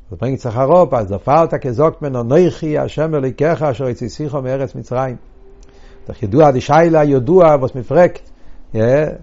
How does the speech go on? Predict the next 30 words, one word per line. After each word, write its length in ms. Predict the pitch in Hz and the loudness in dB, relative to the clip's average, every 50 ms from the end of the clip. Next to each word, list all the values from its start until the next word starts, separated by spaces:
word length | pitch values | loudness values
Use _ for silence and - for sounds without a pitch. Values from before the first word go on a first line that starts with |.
| - - - - - | -18 -20 -18 -14 -14
ראשונים 460 | - - - 151 185 214 202 196 160 | -8 -2 4 4 6 6 6 4 0
פרעגן, 360 | 135 151 156 139 131 120 113 | 0 -2 -2 -2 -2 -2 -4
דער 100 | 110 107 | -4 -2
רבי 240 | 104 95 110 127 165 | -2 -2 0 2 4
עזרא 280 | 190 196 160 160 165 | 4 4 4 2 0
און 80 | 139 143 | 0 2
נאך. 280 | 165 190 190 151 - - - - - - - - - - | 2 2 2 2 0 -6 -20 -20 -20 -18 -18 -18 -12 -6
פאר 120 | - 117 110 | -2 0 4
וואס 200 | 110 151 180 160 | 6 6 6 8
זאגט 240 | 131 170 185 - - | 8 6 4 4 2
מען, 240 | 190 170 156 139 143 | -2 -2 0 0 2
"אנכי 240 | 151 175 160 147 170 | 2 2 2 2 2
השם 320 | 151 127 - 156 165 170 | 2 2 0 0 0 2
אלוקיך 400 | 170 151 139 - 147 160 165 131 | 2 0 0 0 0 0 0 2
אשר 260 | 170 147 - 165 143 | 0 -2 0 -2 -2
הוציאך 480 | 135 131 - 135 110 - - 151 139 147 | -2 -2 -4 -6 -6 -6 -6 -6 -4 -4
מארץ 400 | 156 147 143 147 147 151 135 - | -4 -4 -2 -4 -4 -4 -6 -6
מצרים"? 460 | 151 131 - 135 139 143 151 160 139 - - - - - - - - - - - - - - - - - - - - - - - - - - - - - _ _ _ - - - - - - | -10 -8 -6 -4 -4 -4 -4 -6 -8 -10 -16 -20 -20 -20 -20 -20 -20 -20 -20 -20 -20 -20 -20 -20 -20 -20 -20 -20 -20 -20 -20 -20 -20 -20 -20 -20 -20 -20 _ _ _ -20 -20 -20 -18 -10 -6
וואס 180 | 117 117 110 143 | -6 -4 -4 -2
איז 80 | 139 | -2
מיט 100 | 143 143 | -2 -2
בריאת 400 | 113 127 135 147 143 139 123 - | -2 -2 0 0 0 0 0 -2
העולם? 380 | 120 117 131 143 147 147 135 120 - - - - - - - - - - - - - - - _ _ - - - - - | -2 -2 -2 -2 -2 -4 -6 -6 -10 -16 -20 -20 -20 -20 -20 -20 -20 -20 -20 -20 -20 -20 -20 _ _ -20 -20 -20 -20 -14
חיר 340 | - 107 110 139 151 147 127 | -8 -4 -2 -2 0 -2 -2
בריאת 340 | 120 127 139 139 - - | -2 -2 -2 -2 -2 -2
העולם 260 | 120 135 156 156 151 139 | -4 -4 -2 -2 -2 -2
איז 80 | 135 | -2
אן 240 | 123 123 135 135 123 | -4 -4 -4 -4 -6
סאך 280 | - - 117 - - - | -6 -6 -8 -8 -6 -4
כללי. 360 | 117 135 156 165 160 147 | 0 0 0 0 0 -4